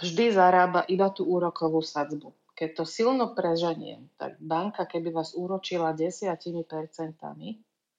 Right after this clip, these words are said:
tak tá jej potenciálna strata sa jej vráti,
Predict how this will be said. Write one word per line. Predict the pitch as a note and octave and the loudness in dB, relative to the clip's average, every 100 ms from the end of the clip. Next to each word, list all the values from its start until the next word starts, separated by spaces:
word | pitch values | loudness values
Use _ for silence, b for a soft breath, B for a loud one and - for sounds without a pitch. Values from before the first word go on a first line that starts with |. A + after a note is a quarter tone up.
| _ _ _ _ | _ _ _ _
tak | E3 - | -12 -4
tá | F3 F3 | 0 0
jej | E3 | 0
potenciálna | F3+ F#3+ A3+ F#3+ G3+ F#3 G3 F#3 | -2 -2 -2 -2 0 2 0 -2
strata | - - D#3 - D#3 G3+ _ _ | -6 -4 -4 -4 -6 -6 _ _
sa | - - E3 | -10 -2 0
jej | E3+ E3+ | 0 0
vráti, | E3 D#3 D3 - E3 | 0 -2 -4 -8 -8